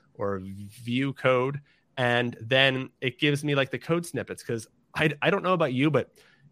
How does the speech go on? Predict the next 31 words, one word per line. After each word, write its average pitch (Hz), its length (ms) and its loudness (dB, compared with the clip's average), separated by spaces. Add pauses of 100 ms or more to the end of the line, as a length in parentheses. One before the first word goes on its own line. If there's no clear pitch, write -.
(120)
every 151 280 4
time 143 300 6
I 123 120 0
try 117 440 -2
to, 123 240 -4
like, 104 260 -2
wire 107 640 -2
up 113 160 -6
a 107 40 -6
C 117 220 -4
M 107 140 0
S 107 280 -4 (120)
to 131 140 -6
a 110 40 -4
project, 120 640 -2 (560)
the 120 100 -6
first, 147 400 -2
like, 117 220 -6
fifteen, 135 540 -4
twenty 123 280 -2
minutes 123 360 -2
is 107 80 -8
just - 180 -6
like, 107 320 -4 (540)
"All 165 60 8
right, 135 140 6
so 127 160 -4
what's 165 300 -4
the, 170 640 -4
uh, 123 400 0 (160)
the 113 400 -8